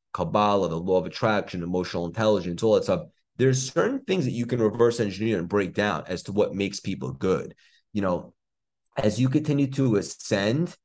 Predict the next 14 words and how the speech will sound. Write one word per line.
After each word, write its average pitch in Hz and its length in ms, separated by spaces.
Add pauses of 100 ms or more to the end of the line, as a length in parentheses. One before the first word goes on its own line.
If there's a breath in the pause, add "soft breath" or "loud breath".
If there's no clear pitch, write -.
(420)
you 120 220
have 131 300
to 135 160
ascend 127 760 (240)
the 107 100
way 113 200
you 107 260
look 101 500
at 90 160
what 92 280
you 101 80
have 95 280
going 87 320
on, 90 480